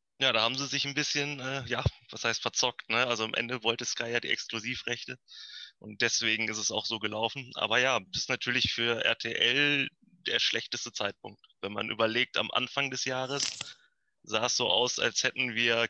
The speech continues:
quasi, äh, keinen Deutschen. Jetzt haben wir zwei Deutsche und der eine davon heißt auch noch Schumacher.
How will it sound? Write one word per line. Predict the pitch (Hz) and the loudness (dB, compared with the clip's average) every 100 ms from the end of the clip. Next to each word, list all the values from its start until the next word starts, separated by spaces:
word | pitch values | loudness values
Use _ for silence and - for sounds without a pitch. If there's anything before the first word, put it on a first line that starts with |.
| - | -2
quasi, | - 120 120 117 110 110 | -2 2 2 0 0 0
äh, | - - 113 - | 2 0 -2 -4
keinen | - 127 139 | -2 -2 0
Deutschen. | 147 139 - 165 160 139 | -2 2 2 0 -8 -8
Jetzt | - - | -6 0
haben | 123 | 2
wir | 113 | 2
zwei | - 131 131 | 0 2 2
Deutsche | 117 110 - 151 156 - | 4 2 2 -2 -8 -2
und | 110 107 | -2 0
der | 117 | -2
eine | 110 117 | 0 0
davon | 110 117 120 | 0 0 0
heißt | 117 - | 0 0
auch | 120 | 0
noch | 107 | 2
Schumacher. | - 151 120 123 | 0 0 -2 -2